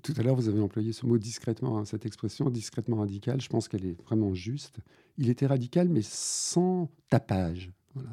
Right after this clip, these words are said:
Il ne voulait pas heurter les gens, mais il y a un certain nombre de ses propositions qui sont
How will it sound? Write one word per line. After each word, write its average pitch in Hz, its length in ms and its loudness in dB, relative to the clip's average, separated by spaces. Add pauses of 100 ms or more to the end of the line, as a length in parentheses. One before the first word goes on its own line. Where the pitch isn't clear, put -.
(100)
Il 104 140 0
ne 95 80 4
voulait 107 320 0
pas 139 320 2 (640)
heurter 107 280 0
les 101 120 4
gens, 156 260 2
mais 117 140 4
il 92 60 -2
y 78 40 0
a 76 40 -2
un 95 60 -2
certain 113 280 -2
nombre 127 180 6
de 113 80 2
ses 95 360 -2 (760)
propositions 127 1000 2
qui - 160 -8
sont 165 420 0